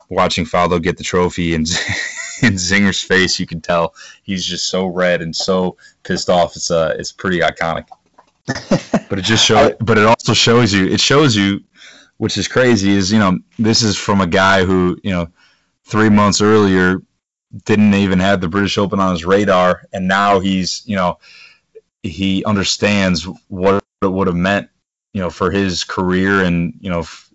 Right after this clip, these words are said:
Speaker 1: his legacy, basically, is if he had been able to pull that off.
Speaker 2: That's a really good one. And then when, when Zinger and Faldo in the booth together, I'm surprised we didn't hear about that story more. That's pretty,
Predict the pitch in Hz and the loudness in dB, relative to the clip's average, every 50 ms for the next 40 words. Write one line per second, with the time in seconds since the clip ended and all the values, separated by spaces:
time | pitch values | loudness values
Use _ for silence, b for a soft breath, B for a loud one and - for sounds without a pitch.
0 | _ 90 95 92 82 85 82 92 101 98 98 - - - 90 87 82 90 98 104 | _ -8 -6 -6 -4 -2 0 0 0 0 0 -2 -2 -2 -4 -2 -2 0 0 0
1 | - - 82 - 87 85 87 87 85 78 - - - - 95 87 - - - 95 | -2 -4 -6 -6 -4 -2 -2 -2 -2 -2 -4 -6 -8 -10 -10 -10 -10 -8 -6 -4
2 | 92 95 92 87 82 98 90 90 92 87 98 90 87 - - 98 98 95 95 92 | -2 -2 -2 -2 -4 -2 -2 0 0 0 -2 -4 -6 -4 -4 -4 -2 0 0 2
3 | 87 - 60 - - - - _ _ _ _ _ - - - - - 85 73 76 | 2 0 0 -2 -4 -6 -10 _ _ _ _ _ -18 -18 -16 -16 -16 -14 -12 -12
4 | 78 78 78 76 90 85 80 82 80 80 76 73 - - 98 95 92 95 90 87 | -12 -12 -10 -8 -8 -8 -6 -4 -4 -6 -6 -8 -10 -8 -6 -4 -2 -2 -2 -2
5 | 90 92 87 82 76 - - 101 92 87 82 85 95 92 95 92 90 87 82 - | -4 -6 -6 -8 -10 -10 -8 -8 -6 -6 -6 -4 -2 -2 0 0 -2 -2 -4 -4
6 | - 90 82 87 85 82 82 82 80 80 85 78 76 - 95 90 92 92 - - | -2 0 0 0 0 0 -2 -4 -6 -8 -12 -14 -10 -6 -4 -4 -4 -6 -8 -16
7 | - _ _ _ _ _ - 101 82 80 80 82 82 85 - - 78 - - 90 | -20 _ _ _ _ _ -10 -6 -2 -2 -2 -2 -4 -6 -8 -12 -8 -4 0 0
8 | 95 92 - 90 82 85 85 80 - 82 87 87 82 82 80 80 - - 82 80 | 0 0 -2 -4 -8 -8 -6 -6 -6 -6 -4 -4 -4 -4 -4 -6 -6 -6 -6 -6
9 | - - _ - - - 90 87 85 82 82 85 87 85 80 80 85 - - - | -6 -8 _ -20 -12 -6 -4 -4 -4 -4 -4 -4 -4 -2 -2 -4 -6 -6 -10 -12
10 | - 87 82 82 92 - - | -12 -10 -8 -8 -10 -10 -14